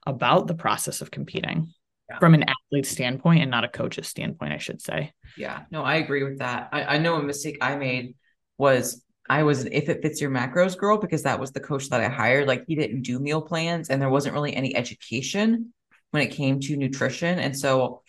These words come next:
Speaker 2: because I was still kind of, like, in my eating disorder days where I just wanted to eat, like, fun foods and eat shit, like, I had, like, a lot of issues when it came to my relationship with food, like,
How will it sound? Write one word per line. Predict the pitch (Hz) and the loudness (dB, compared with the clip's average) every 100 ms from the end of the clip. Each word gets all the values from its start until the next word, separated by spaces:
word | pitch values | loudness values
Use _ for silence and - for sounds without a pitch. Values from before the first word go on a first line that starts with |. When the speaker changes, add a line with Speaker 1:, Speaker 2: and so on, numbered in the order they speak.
| _ _ | _ _
Speaker 2:
because | 147 143 160 | -4 0 2
I | 82 127 | 4 4
was | 147 151 | 2 0
still | 165 | -2
kind | 151 156 | -2 -4
of, | 143 | -2
like, | 139 131 | -2 -2
in | 143 139 | -2 -2
my | 123 123 | -2 -2
eating | 131 156 | -4 -4
disorder | 147 147 139 135 | -4 -4 -2 -2
days | 131 127 127 131 | 0 0 0 -2
where | 123 | 2
I | 110 | 2
just | 113 131 - | 2 -2 -4
wanted | 131 127 123 | -2 -2 -4
to | 120 | -6
eat, | 135 - 120 | -6 -6 -2
like, | 123 120 - _ _ _ _ _ | -2 -4 -8 _ _ _ _ _
fun | 190 180 170 | 4 4 4
foods | 170 156 | 4 2
and | 127 | 0
eat | 113 123 | -4 -6
shit, | - 180 170 135 - | -2 2 4 4 0
like, | 131 120 - _ _ _ _ | -4 -4 -8 _ _ _ _
I | 139 | 0
had, | 156 139 131 | 4 4 4
like, | 127 131 | 2 0
a | 135 | 0
lot | 131 131 | 2 2
of | 135 135 | 2 -2
issues | 131 - 131 131 135 | -8 -8 -6 -4 -2
when | 131 | -2
it | 123 | -2
came | 139 127 123 123 | -2 0 0 -2
to | - 131 | -6 -2
my | 117 | 0
relationship | 110 113 127 120 120 113 | 0 0 -2 -6 -8 -6
with | 113 - | -8 -4
food, | 180 180 175 - - | 0 2 0 -2 0
like, | 117 113 | 0 0